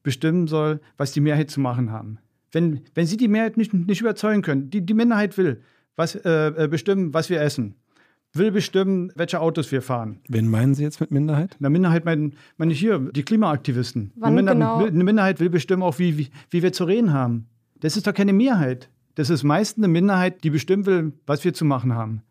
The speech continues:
Speaker 2: Ich merke schon, dass diese Diskussion, äh, sehr emotional wird und mir fällt in letzter Zeit auf, dass wenn es ums Klima geht, dass es erstaunlich emotional wird. Ich glaube, es hat auch Gründe. Ihre dominierende Emotion,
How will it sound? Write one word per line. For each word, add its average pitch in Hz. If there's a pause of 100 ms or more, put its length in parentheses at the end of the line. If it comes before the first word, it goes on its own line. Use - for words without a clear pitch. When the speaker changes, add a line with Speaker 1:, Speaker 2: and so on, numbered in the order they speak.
Speaker 2:
Ich 160
merke 147
schon, 156
dass 139
diese 131
Diskussion, 131
äh, 123
sehr 120
emotional 123
wird 131
und 117
mir 117
fällt 117
in 113
letzter 120
Zeit -
auf, 123
dass 120
wenn 123
es 113
ums 117
Klima 180
geht, 127
dass 113
es 120
erstaunlich 143
emotional 110
wird. 143 (140)
Ich -
glaube, -
es -
hat 123
auch 110
Gründe. 139 (160)
Ihre 165 (240)
dominierende 127
Emotion, 127